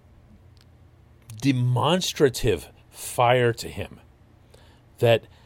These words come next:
to be honest with you, there are times you can kinda question its authenticity because you think, like, "Come on, man, nobody's like this, like, all the time. Nobody's really like this." He actually is. It's not an act.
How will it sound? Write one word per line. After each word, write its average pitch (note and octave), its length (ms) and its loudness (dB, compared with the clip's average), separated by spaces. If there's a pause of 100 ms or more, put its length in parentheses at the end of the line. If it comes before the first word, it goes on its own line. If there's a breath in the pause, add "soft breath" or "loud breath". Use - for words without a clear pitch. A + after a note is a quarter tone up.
(360 soft breath)
to A#2 100 -8
be B2 180 0
honest B3 300 2
with F3 120 2
you, C3+ 100 0
there D3+ 160 6
are C#3+ 60 4
times G3+ 400 -2
you A3 100 -2
can E3 160 -6
kinda E3+ 260 -6
question - 480 0
its - 140 -4
authenticity A2 680 -2
because F#2 240 -10
you G#2+ 60 -2
think, E3+ 260 -2
like, G2+ 220 -4 (420 soft breath)
"Come - 140 -6
on, C2 220 -12
man, D2 200 -14
nobody's A2 380 -2
like D#2 220 -12
this, - 260 -12
like, - 120 -20 (140)
all C2 200 -4
the - 100 -12
time. - 460 -10 (640)
Nobody's G#2+ 440 0
really D#2 460 -10
like C2+ 320 -10
this." - 300 -14 (440 soft breath)
He G3+ 260 0
actually E3+ 600 -2
is. - 500 0 (880)
It's - 220 -2
not B2+ 340 -2
an D3+ 100 -2
act. - 480 -6